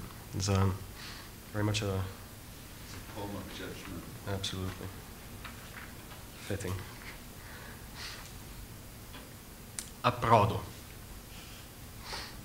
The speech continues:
Speaker 1: Felice l'uomo che ha raggiunto il porto, che lascia dietro sé mari e tempeste, i cui sogni sono morti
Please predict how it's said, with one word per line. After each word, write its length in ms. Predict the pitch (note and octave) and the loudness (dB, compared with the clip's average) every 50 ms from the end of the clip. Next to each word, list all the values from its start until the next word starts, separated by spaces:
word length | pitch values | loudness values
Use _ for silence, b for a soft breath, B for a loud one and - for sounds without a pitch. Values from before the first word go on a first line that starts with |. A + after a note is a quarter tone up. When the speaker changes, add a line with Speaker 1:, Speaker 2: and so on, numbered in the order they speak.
| - - - - - - - | -10 -10 -12 -12 -10 -8 0
Speaker 1:
Felice 480 | - - C#3 C3+ E3+ F#3 - - D3+ | 12 12 12 12 12 12 12 12 12
l'uomo 420 | C3+ B2+ A#2+ A#2+ A2+ G#2 G#2 G#2 G#2+ | 12 12 12 12 12 12 12 12 12
che 140 | G#2 A2 | 10 10
ha 20 | G#2 | 12
raggiunto 460 | G2+ G#2 G#2 G#2+ A2 A2+ A2 A2+ A#2 | 12 10 10 12 10 10 10 12 10
il 80 | G#2 G#2 | 10 10
porto, 680 | - G#2 G2 F#2+ F#2+ - - - F#2 F#2+ F#2 - - - - - - - - - - - - - | 10 10 10 10 10 6 6 2 4 4 4 2 -2 -8 -12 -10 -10 -10 -10 -10 -10 -10 -6 0
che 140 | - - A2 | 6 10 12
lascia 440 | A#2 B2+ C#3+ C#3+ - - - C3+ B2 | 12 12 12 12 12 12 12 12 10
dietro 400 | G#2+ A2+ A#2+ B2+ A#2+ - B2 A#2+ | 10 10 8 8 8 8 10 12
sé 440 | - - A#2+ A2 G#2 G2 G2 F#2+ | 12 12 12 12 12 12 12 10
mari 500 | F#2 F#2+ G#2 G#2+ A#2 A#2 A#2 A#2 A2+ A2+ | 10 10 12 12 12 12 12 12 10 10
e 80 | A2 G#2+ | 8 8
tempeste, 840 | - G#2+ G#2 G#2 - - G2+ G2 F#2+ F#2+ - - - F#2+ F#2+ F#2+ - - - - - - - - - B B B B B B | 8 8 8 8 8 8 6 6 8 8 6 6 6 2 2 2 0 -4 -8 -10 -10 -12 -10 -10 -10 B B B B B B
i 120 | - A#2+ A#2 | 6 8 8
cui 220 | A2+ C3 C#3 C3 | 12 12 12 12
sogni 520 | - - - C#3 C#3+ D3+ D3+ D3 D3 D3+ | 12 12 12 12 12 12 12 12 12 12
sono 280 | D3 D3 - B2 A#2 A2 | 12 12 10 12 10 12
morti 600 | A2 A2+ A#2 B2+ C3+ B2 - - - C3+ C3+ | 12 12 12 12 12 12 8 2 4 4 4